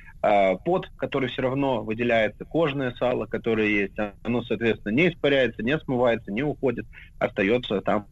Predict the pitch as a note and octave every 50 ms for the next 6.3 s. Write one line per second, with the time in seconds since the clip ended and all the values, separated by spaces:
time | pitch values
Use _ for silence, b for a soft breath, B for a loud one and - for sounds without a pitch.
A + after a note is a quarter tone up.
0 | - G#2+ - G2+ - A2+ A#2+ B2 A#2+ A#2+ A2 G2 F#2 F#2 F#2 F#2+ F#2+ - G2+ G2+
1 | A2 G#2+ G#2 G2 F#2+ F#2+ F#2+ G2 A2+ C#3+ D#3 C#3 A2 - - - - - b b
2 | b b b - - - - - G2 G#2+ G#2+ G#2+ G#2+ G#2+ G#2+ G#2+ G#2 G#2 G#2 G2+
3 | G2+ G2 G2+ G2+ G2 G2 F#2+ - - F#3 F3+ D#3 - B2 A#2+ B2+ A#2+ A#2+ G#2 -
4 | - A2+ A2 B2 B2 B2+ A#2+ - - G#2 - - B2 A2 G2+ G#2+ A2+ A2 - G#2+
5 | - - - G#2 F#2 - - - - - - - - - - - - - - -
6 | F#2+ F#2+ F#2 F#2 F2+